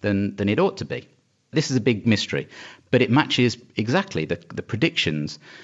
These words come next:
uh, made by supercomputer simulations. If dark matter has a very slight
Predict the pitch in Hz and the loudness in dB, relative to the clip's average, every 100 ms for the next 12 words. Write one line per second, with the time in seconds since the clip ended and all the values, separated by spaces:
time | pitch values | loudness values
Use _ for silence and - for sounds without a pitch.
0 | - - 80 85 98 107 87 85 82 85 | -18 -8 -6 -2 2 2 0 -4 -4 -4
1 | - 127 - 95 85 82 - 87 82 76 | -2 -2 0 -2 -2 -4 -4 -4 -2 -4
2 | - 73 - 101 - 117 143 104 95 - | -6 -10 -6 -8 -2 0 0 0 -4 -4
3 | 92 90 - - 113 107 - - _ _ | -4 -6 -10 -4 -2 -4 -6 -18 _ _
4 | - 113 123 190 170 170 160 147 - 151 | -10 -10 -4 -4 -2 -2 0 -2 -4 -4
5 | 151 147 104 - | -2 -2 -4 -6